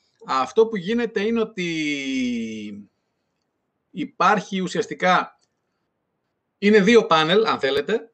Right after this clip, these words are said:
τα οποία το ένα κοιτάει προφανώς προς τα πάνω, όπως κοιτούσαν, όπως κοιτάνε και τα παραδοσιακά πάνελ,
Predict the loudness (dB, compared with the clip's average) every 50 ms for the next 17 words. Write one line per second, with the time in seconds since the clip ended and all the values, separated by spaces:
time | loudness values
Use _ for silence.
0 | _ _ -6 -4 -2 -2 -2 -2 -2 0 0 0 0 0 0 -2 0 0 -2 -4
1 | -2 -2 -2 -2 -2 -4 -2 -2 -2 0 0 -2 -2 -2 -4 -6 -4 -4 -2 -2
2 | -2 0 2 2 2 2 2 0 -2 -2 -2 -4 -6 -8 -8 -18 _ _ _ _
3 | _ _ _ -14 -14 -10 -6 -4 -4 -2 -2 -2 -2 -2 -2 0 0 0 0 -2
4 | -2 -4 -2 -2 -2 -2 0 0 -2 0 0 0 0 2 0 0 2 2 0 0
5 | 0 0 -2 -4 -4